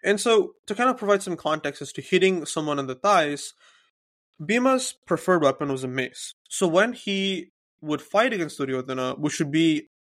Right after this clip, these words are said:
a very massive and very well, like, not choreographed, but well, long-lasting fight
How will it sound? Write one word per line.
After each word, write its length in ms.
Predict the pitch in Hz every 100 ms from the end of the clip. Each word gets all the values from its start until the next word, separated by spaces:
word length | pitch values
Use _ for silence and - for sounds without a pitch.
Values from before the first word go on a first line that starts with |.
| -
a 80 | 147
very 520 | 139 143 143 135 127 _ _ _ _ _
massive 640 | 143 143 143 - 147 147 135
and 240 | 135 131
very 320 | 131 131 131 -
well, 600 | 139 139 135 131 131 - _ _ 143 131
like, 240 | 151 139 - _
not 260 | 165 214 208
choreographed, 680 | - 151 139 135 120 135 -
but 100 | -
well, 500 | 143 151 151 147 - _ _ _ _ _ _ _ _ _
long-lasting 800 | 151 151 151 139 139 143 - 131
fight 360 | - 202 160